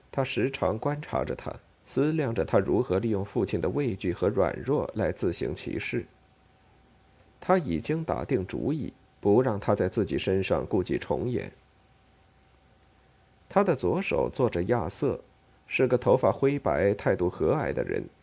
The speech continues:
一直管理着巴塞罗缪伯爵的采邑。父亲被封为伯爵后，仍旧雇佣了他，因为他对采邑了如指掌。威廉一向对这一理由心存怀疑，别人的仆人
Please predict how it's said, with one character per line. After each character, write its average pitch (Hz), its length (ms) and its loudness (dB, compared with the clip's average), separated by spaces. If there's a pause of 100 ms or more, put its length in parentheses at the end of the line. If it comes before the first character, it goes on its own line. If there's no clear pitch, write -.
(340)
一 117 180 6
直 101 300 4
管 98 200 2
理 90 120 2
着 87 100 2
巴 98 160 0
塞 98 140 0
罗 85 180 4
缪 127 220 0
伯 95 180 2
爵 71 140 0
的 101 120 0
采 - 320 -4
邑。 95 220 -6 (960)
父 165 260 6
亲 120 180 2
被 113 160 4
封 131 200 2
为 101 120 6
伯 85 200 4
爵 80 180 2
后， - 320 2 (160)
仍 120 260 2
旧 127 220 0
雇 123 240 0
佣 78 160 0
了 57 100 -2
他， - 220 -2 (480)
因 139 160 2
为 127 100 6
他 139 140 0
对 117 160 2
采 90 220 0
邑 113 160 2
了 95 240 2
如 101 160 0
指 98 200 0
掌。 101 240 -4 (1400)
威 202 200 4
廉 135 240 2
一 107 140 0
向 160 240 -2
对 107 140 4
这 170 160 0
一 110 140 -2
理 76 220 0
由 65 140 2
心 107 220 -2
存 90 180 -2
怀 80 280 0
疑， 139 260 -6 (840)
别 104 240 4
人 113 180 -2
的 90 80 0
仆 78 300 0
人 60 200 -2